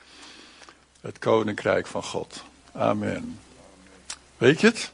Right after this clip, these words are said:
Dat je daartoe behoort? Amen. En anders mag je dat zeker weten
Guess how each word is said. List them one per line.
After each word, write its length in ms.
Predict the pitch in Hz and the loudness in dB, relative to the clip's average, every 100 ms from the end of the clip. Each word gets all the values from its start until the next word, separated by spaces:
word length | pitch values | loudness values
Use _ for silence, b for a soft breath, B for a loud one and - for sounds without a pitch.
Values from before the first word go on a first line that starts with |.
| _ | _
Dat 180 | - 127 | -14 -12
je 60 | - | -2
daartoe 320 | 117 - 143 | -2 -2 -4
behoort? 520 | 139 156 202 226 - - - | 0 4 4 2 -4 -16 -2
Amen. 560 | 143 151 190 247 359 - B B B B B B B - | 2 6 6 6 4 -8 B B B B B B B -14
En 180 | - | -6
anders 260 | 110 139 151 | -2 -2 -2
mag 220 | 143 131 | -4 -4
je 80 | 143 | -4
dat 200 | 127 123 | -4 -4
zeker 560 | - - 196 196 139 123 | -6 0 2 0 -2 0
weten 500 | 147 113 - - | 0 0 -4 -14